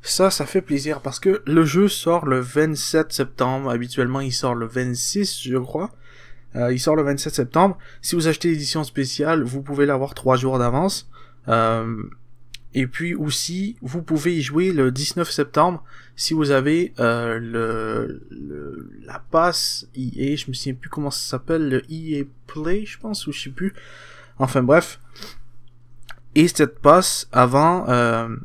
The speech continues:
était tout simplement que sur Xbox, le E A Access, voilà, c'est revenu.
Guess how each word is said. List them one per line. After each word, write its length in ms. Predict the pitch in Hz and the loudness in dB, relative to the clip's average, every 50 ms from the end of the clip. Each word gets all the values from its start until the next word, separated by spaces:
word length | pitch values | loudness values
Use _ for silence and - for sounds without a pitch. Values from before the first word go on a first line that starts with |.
| - - | -10 -6
était 280 | - 135 131 - 160 160 | -4 0 4 4 4 4
tout 140 | 156 - 143 | 4 0 -4
simplement 840 | - - 143 131 127 135 127 131 143 147 151 160 165 170 220 226 202 | -2 -2 -2 -2 0 0 0 0 2 0 0 0 -2 -4 -6 -10 -10
que 140 | - - 156 | -6 -4 -4
sur 200 | 143 - - 147 | -4 -2 0 0
Xbox, 420 | 139 131 127 113 127 139 139 - - | 0 -2 0 0 0 0 0 0 -2
le 80 | 117 - | -4 -2
E 220 | 147 156 156 147 139 | -2 0 0 2 0
A 40 | 117 | 0
Access, 380 | 113 - - - - - - | -2 -4 -6 -6 -6 -6 -6
voilà, 220 | - 113 110 107 - | -4 -4 -4 -4 -6
c'est 140 | - - | -8 -8
revenu. 280 | 104 110 104 117 117 143 | -8 -6 -6 -6 -6 -6